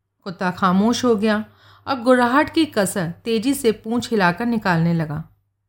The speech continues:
"सिट।" वो बैठ गया। "कुछ नहीं कहेगा," देवीलाल मेरे से बोला और फिर सीढ़ियाँ चढ़ने लगा। मैंने पीछे सहमति में सर हिलाया। शेर जैसा कुत्ता था, किसी विलायती नस्ल का।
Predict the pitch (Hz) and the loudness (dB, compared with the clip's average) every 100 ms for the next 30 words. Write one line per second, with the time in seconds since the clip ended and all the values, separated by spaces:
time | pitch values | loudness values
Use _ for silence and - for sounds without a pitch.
0 | _ - 277 294 285 - _ _ _ _ | _ -2 2 2 -2 -20 _ _ _ _
1 | _ 170 156 196 214 208 233 220 226 _ | _ -12 -4 0 0 0 -4 -4 -6 _
2 | _ _ _ _ _ _ _ 262 - 294 | _ _ _ _ _ _ _ -8 0 4
3 | 247 220 214 185 165 170 - _ _ _ | 4 4 2 2 0 -4 -10 _ _ _
4 | _ - 185 208 240 226 220 233 208 196 | _ -14 -4 -2 2 4 4 4 2 2
5 | 196 233 185 202 180 165 - 202 269 262 | 0 -2 0 2 0 -2 -6 -8 -4 -4
6 | - 220 214 214 214 180 180 175 160 165 | 0 2 4 2 2 2 2 0 -4 -8
7 | - _ _ _ _ - - 262 285 339 | -12 _ _ _ _ -20 -16 -2 0 2
8 | 349 339 370 349 254 220 208 214 196 185 | 2 2 2 2 4 4 4 2 0 0
9 | 190 185 208 202 196 190 208 _ _ _ | 0 2 2 2 0 -2 -6 _ _ _
10 | _ _ - 214 196 208 190 190 185 190 | _ _ -12 -2 2 2 4 2 2 -2
11 | 190 - 180 175 220 233 - _ _ _ | -4 -4 -6 -2 -2 -2 -14 _ _ _
12 | - 370 208 175 175 175 196 175 170 180 | -6 -2 0 2 4 2 0 -2 -2 -4
13 | 175 | -6